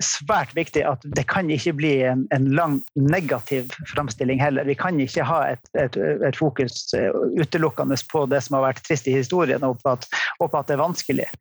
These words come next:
Hvis vi, hvis du hele boka skulle handle om at det er vanskelig å være urfolk, og at det er vanskelig å være en minoritet, så, så er det dårlig pedagogikk. Så vi ønsker jo å peke, vi ønsker jo å peke også på hvordan, eh, de her gruppene vi nevner,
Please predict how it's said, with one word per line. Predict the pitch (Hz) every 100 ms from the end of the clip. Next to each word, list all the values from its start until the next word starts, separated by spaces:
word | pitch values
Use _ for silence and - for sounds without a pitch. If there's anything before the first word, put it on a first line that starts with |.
| - - -
Hvis | 160 160
vi, | 151
hvis | 151 151
du | 156
hele | 175 180
boka | 160 185 160
skulle | 135 143 139
handle | 156 139
om | 131
at |
det | 143
er | 139
vanskelig | 190 - 131 120
å | 120
være | 127
urfolk, | 127 - 131 123
og | 135 135
at |
det | 143
er | 135
vanskelig | 190 - - 123
å | 123
være | 127 127
en | 123
minoritet, | 127 127 123 - - - - - - - -
så, | 196 196 - 180
så | - 180
er | 170
det | 139 131
dårlig | 156 127
pedagogikk. | 131 131 127 131 - - - _ _ -
Så | - 160
vi | 165
ønsker | 196 185 - 208
jo | 147 131
å | -
peke, | 156 165 - - -
vi | 151 156
ønsker | 151 -
jo | 143
å | 151
peke | 175 -
også | 131 - 127
på | - 131 120 - - - - - - -
hvordan, | 160 - 139 127 - -
eh, | 135 127 123 - _ - 214 - 151
de | 143
her | 147
gruppene | 147 151 156 135
vi | 131
nevner, | 147 160 143 123